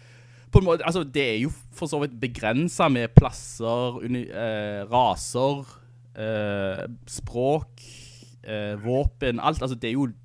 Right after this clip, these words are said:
for så vidt begrenset, men det føles veldig stort. Det føles uendelig. Eh, bare fordi du ser hint av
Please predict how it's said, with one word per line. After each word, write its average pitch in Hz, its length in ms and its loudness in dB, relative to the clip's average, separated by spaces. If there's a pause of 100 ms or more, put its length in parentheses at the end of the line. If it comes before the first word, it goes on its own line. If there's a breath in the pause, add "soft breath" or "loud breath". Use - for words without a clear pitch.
(160)
for - 120 4
så 123 120 -4
vidt 117 140 -6
begrenset, 131 440 0
men 135 140 0
det 160 180 2
føles 170 480 0
veldig 135 220 -4
stort. - 340 -4
Det 123 120 -8
føles 156 520 -2
uendelig. 113 460 -4 (640 soft breath)
Eh, 107 640 -10 (260 loud breath)
bare 160 120 6
fordi 165 180 -2
du 170 60 -2
ser 190 180 -4
hint - 580 -4 (140)
av 143 400 2